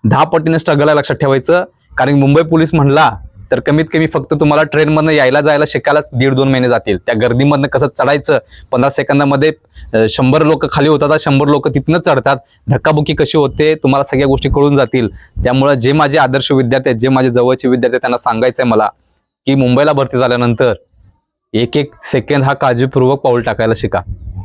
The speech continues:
एक एक, एक एक दिवस काळजीपूर्वक पाऊल टाकायला शिकायचं आहे. समजलं का? परवा एकच घटना सांगतोय, आत्ता चार दिवसापूर्वी रिसेंटली झालेली एक तेवीस वर्षाची तरुणी ग्रामीण भागातनं जॉबसाठी तिथं आलेली होती.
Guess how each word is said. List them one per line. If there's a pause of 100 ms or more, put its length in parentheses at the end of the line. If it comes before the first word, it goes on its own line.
(100)
एक
एक, (180)
एक
एक
दिवस
काळजीपूर्वक (240)
पाऊल
टाकायला
शिकायचं
आहे. (600)
समजलं
का? (360)
परवा
एकच
घटना
सांगतोय,
आत्ता
चार
दिवसापूर्वी
रिसेंटली
झालेली (640)
एक
तेवीस
वर्षाची
तरुणी (880)
ग्रामीण
भागातनं
जॉबसाठी
तिथं
आलेली
होती.